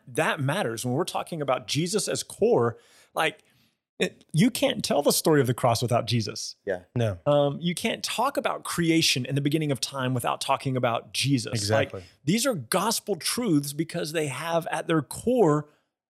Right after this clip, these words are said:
Speaker 1: Jesus, his person, his character, his provision for us. And so, so let's talk a little bit about his resurrection,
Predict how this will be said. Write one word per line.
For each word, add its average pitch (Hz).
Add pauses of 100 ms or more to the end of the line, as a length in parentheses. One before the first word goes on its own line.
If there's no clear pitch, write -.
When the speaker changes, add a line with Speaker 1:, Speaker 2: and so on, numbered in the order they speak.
(300)
Speaker 1:
Jesus, 196
his 151
person, -
his 113
character, 233
his 117 (360)
provision 160
for 110
us. -
And 117
so, 131 (300)
so 160
let's 165
talk -
a 190
little 147
bit 135
about 120
his 123
resurrection, 127